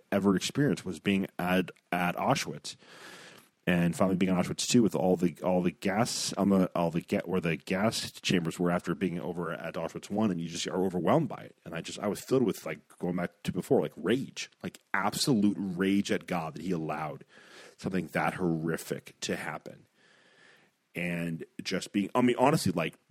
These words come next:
almost, like, wanted to be like, "God, like, throw in expletives here. Like, how could you? Like, how dare you?" I, I was just, I was furious. I was furious. I was just, like, overwhelmed, um, with that. And we saw a group from,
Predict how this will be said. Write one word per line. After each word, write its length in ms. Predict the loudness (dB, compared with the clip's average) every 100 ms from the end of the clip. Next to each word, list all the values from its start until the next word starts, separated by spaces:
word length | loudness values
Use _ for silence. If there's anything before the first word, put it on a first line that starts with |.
| -20 -4
almost, 360 | 2 4 4 2
like, 220 | -2 -4 -14 _ -16 -4
wanted 180 | -2
to 40 | 0
be 80 | 0
like, 240 | -2 -2
"God, 320 | 0 0 -2
like, 260 | -6 -12 -16 _ _ _ _ _ _ _ _ _ _
throw 440 | -6 2 6 6 4
in 120 | 2
expletives 500 | -2 -4 -4 -2 -2
here. 160 | 0 0
Like, 140 | 0 -4
how 280 | -2 -2
could 300 | -2 0 0
you? 60 | 0
Like, 80 | -2
how 200 | 0 0
dare 260 | 2 0
you?" 100 | 0 -2
I, 60 |
I 260 | 0 0 0
was 120 | -2
just, 120 | 0
I 100 | 0
was 120 | 0 -6
furious. 800 | -12 -14 -10 -2 0 -2 -10 -14
I 40 |
was 160 | -12 -12
furious. 640 | -10 -6 -4 -6 -10 -10
I 60 | -10
was 80 | -8
just, 100 | -8
like, 120 | -6 2
overwhelmed, 560 | 4 4 2 0 -4 -10 -8
um, 220 | -8 -8
with 160 | -12
that. 220 | -12 -16 -12 -8
And 320 | -6 -6 -10 -18 -20 -20 -18 -18 -18 0
we 100 | 2
saw 260 | 6 6 6
a 20 |
group 420 | 6 4 2 -8
from, 680 | -14 -2 2 2 2 -4